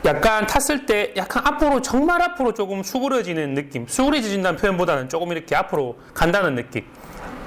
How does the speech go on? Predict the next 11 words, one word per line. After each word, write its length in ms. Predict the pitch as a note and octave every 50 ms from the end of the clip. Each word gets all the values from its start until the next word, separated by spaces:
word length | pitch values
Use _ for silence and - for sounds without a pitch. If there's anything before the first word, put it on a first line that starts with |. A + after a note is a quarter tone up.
| - - -
메테오는 640 | D3 E3+ - - B3+ A#3+ A3+ A3+ B3 C#4 C#4 G#3+ - - - B3+ - - G#3
요런 460 | E3+ D3 D3+ D3 D3+ D#3 D3+ D3 C3
느낌. 340 | A#2 A2 - - - G#2 - - - - - - - - - -
클래식은 640 | - - A#3 B3 B3+ A#3+ - C#4 C#4+ D4+ D4 B3 F#3
요런 240 | D#3 D3 D3+ D#3+
느낌이 560 | D3+ C3+ C3 C3 D3 D#3 F3+ G#3 G#3+ G#3 G3 -
제일 380 | - C#3+ C3+ C3 C3 C3 C3 C3
포인트 360 | - - F3 F3+ F#3 - D#3+
같고, 580 | C#3+ B2+ B2 - - F3 G3 G#3 G3+ - - - -
클래식 320 | G#3+ A3+ A3 C4 B3 C4
삼오공은 920 | - F#3+ D#3+ D3+ D#3+ D#3+ E3 E3 D#3+ D3 C3+ B2+ B2+ B2+ B2 A#2+ A2+ A2